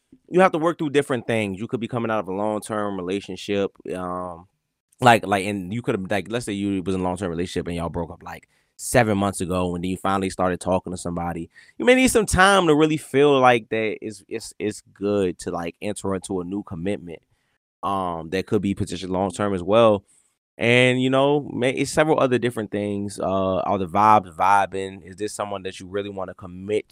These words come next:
to? 'Cause some people, like, when they commit, they commit, commit. You feel me? Um, some people just kinda, you know, do it more casually. So it's all depending on who you are. For myself personally, I typically don't like it to go longer than three months,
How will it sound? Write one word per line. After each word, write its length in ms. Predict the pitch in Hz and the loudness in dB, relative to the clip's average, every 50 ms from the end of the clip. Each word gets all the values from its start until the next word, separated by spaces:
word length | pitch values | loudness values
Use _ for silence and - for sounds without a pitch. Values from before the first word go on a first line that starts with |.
| - - | -4 0
to? 240 | 117 110 110 110 107 | 2 4 4 2 2
'Cause 140 | - 107 | 0 2
some 100 | 147 143 | 2 2
people, 200 | 151 175 165 160 | 4 2 2 4
like, 200 | 156 143 127 - _ _ _ _ _ | 4 4 4 2 _ _ _ _ _
when 200 | - 117 123 120 | -2 0 2 4
they 120 | 123 160 185 | 4 4 4
commit, 380 | - 147 127 143 165 117 - | 4 4 6 6 6 6 6
they 100 | - 117 | 2 0
commit, 340 | - 113 95 95 113 117 - | 0 0 -2 0 0 -2 -2
commit. 360 | - 117 101 87 87 82 - _ | -4 -8 -8 -8 -8 -10 -10 _
You 120 | - 92 90 | -12 -12 -10
feel 260 | - - 98 98 95 | -8 -6 -6 -4 -4
me? 140 | 98 98 101 - _ _ _ _ _ _ _ _ | -6 -6 -8 -12 _ _ _ _ _ _ _ _
Um, 180 | 92 92 95 95 | -8 -6 -6 -4
some 220 | 92 - 117 117 | -2 -2 -2 -2
people 240 | - 127 117 107 113 | -2 -2 -4 -2 -4
just 260 | 95 104 101 101 - | -6 -6 -10 -10 -8
kinda, 280 | - 104 104 104 95 82 - _ _ _ - | -6 -4 -2 0 -2 -2 -4 _ _ _ -8
you 100 | 101 101 | -4 -2
know, 140 | 98 95 90 | -2 -2 0
do 200 | 85 98 101 98 | 4 6 6 8
it 40 | |
more 180 | 92 92 92 92 | 8 6 4 2
casually. 640 | - - 90 95 92 98 95 85 82 80 82 85 85 | 0 -4 -4 -2 -2 -2 -2 -2 -2 -2 -2 -2 -2
So 300 | - - 113 117 120 - _ _ _ _ _ | -4 -4 -6 -6 -6 -8 _ _ _ _ _
it's 100 | - - | -6 -2
all 180 | - 214 202 | 0 0 0
depending 380 | 185 175 156 165 156 156 156 156 | 0 -2 -2 0 0 0 0 0
on 80 | 143 | 0
who 120 | 135 139 139 | 2 2 2
you 180 | 135 127 127 | 2 2 4
are. 320 | 123 127 131 135 135 135 - _ _ _ _ - | 4 4 4 4 4 2 -2 _ _ _ _ -2
For 160 | - 120 123 | 2 6 8
myself 440 | 135 131 127 - - 151 156 147 - | 8 8 8 8 4 2 2 2 2
personally, 760 | - - - 147 165 156 - - 175 175 180 180 180 175 165 - | 0 2 4 6 4 4 4 2 0 2 2 2 0 0 -2 -2
I 120 | - 117 | -4 -4
typically 600 | - - - - 127 123 123 127 120 - 120 120 | -6 -6 -6 -4 -4 -2 -2 -4 -4 -2 -2 -2
don't 180 | 104 101 98 95 | 0 0 0 0
like 200 | 98 98 - 95 | -2 -2 -2 -4
it 80 | 87 | -6
to 80 | - 85 | -6 -6
go 100 | 82 85 | -6 -6
longer 580 | 85 90 87 87 92 98 104 107 110 110 113 110 | -6 -6 -4 0 2 2 2 2 2 0 -2 0
than 160 | 113 113 117 | -2 -4 -4
three 240 | - 113 117 120 120 | -2 -2 -2 0 0
months, 480 | 120 123 127 131 - - - - - | 0 2 0 0 0 -4 -8 -10 -12